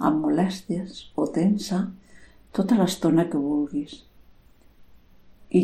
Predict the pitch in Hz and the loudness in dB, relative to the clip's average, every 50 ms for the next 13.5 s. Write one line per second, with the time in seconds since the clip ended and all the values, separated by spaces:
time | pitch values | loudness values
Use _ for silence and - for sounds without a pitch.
0 | - - 151 151 147 147 156 160 - - - - - _ _ - - - _ - | 4 2 4 4 4 4 2 0 -6 -14 -20 -20 -20 _ _ -20 -20 -20 _ -20
1 | - - - - _ - - - - - 156 147 147 - - - 147 160 170 170 | -20 -20 -20 -20 _ -20 -20 -20 -6 -4 -2 -2 -2 -4 -6 -2 -2 0 0 0
2 | 156 151 - 160 147 160 160 170 175 - 156 143 - - 143 139 147 - - 165 | -2 -2 -2 0 2 4 4 4 4 0 -2 -2 -2 -2 -2 0 0 -2 0 -2
3 | 190 190 - - - - - 170 147 - - 151 151 139 - - - 170 185 190 | -2 -4 -6 -10 -14 -4 -2 -2 -2 0 0 0 0 0 -2 -2 -2 -2 -2 -2
4 | - - - - - - - - _ - - - - - - - - - - - | -4 -8 -14 -18 -20 -20 -20 -20 _ -20 -20 -20 -20 -20 -20 -20 -20 -20 -20 -20
5 | - - - - - - - - - - - - - - - - - - - - | -20 -20 -20 -20 -20 -20 -20 -20 -20 -20 -20 -20 -20 -20 -20 -20 -20 -20 -20 -20
6 | - _ - 147 139 - - - - 160 160 180 170 156 156 151 147 151 143 143 | -20 _ -6 -6 -6 -6 -4 -2 0 0 2 4 4 4 6 6 6 6 6 6
7 | 143 139 139 156 175 214 214 - - - - _ - - - - - - - - | 6 6 4 2 2 0 0 0 -6 -14 -20 _ -20 -20 -20 -20 -20 -20 -20 -20
8 | - - - - - - _ _ - 190 190 180 175 170 165 156 165 185 214 208 | -20 -20 -20 -20 -20 -20 _ _ 2 2 6 6 6 6 6 4 4 4 2 2
9 | 202 170 156 151 - 160 - - - - - - 139 - - - - - - _ | 2 2 2 2 0 -2 -2 0 -2 -2 0 -2 -2 -2 -4 -10 -20 -20 -20 _
10 | _ _ _ _ _ _ _ _ _ _ _ _ _ _ _ _ _ _ _ _ | _ _ _ _ _ _ _ _ _ _ _ _ _ _ _ _ _ _ _ _
11 | - 147 160 147 151 147 151 156 151 - 156 143 - 139 143 147 147 - 160 151 | 2 4 4 4 4 2 0 -2 -4 -4 -6 -6 -4 -2 -2 -2 -2 -2 -4 -4
12 | 143 156 156 160 170 160 156 - - - - _ - - - - - - - - | -2 -2 -4 -4 -4 -6 -8 -10 -14 -20 -20 _ -20 -20 -20 -20 -20 -20 -20 -20
13 | - - - - - 165 151 151 143 - | -20 -20 -6 2 4 6 6 6 4 2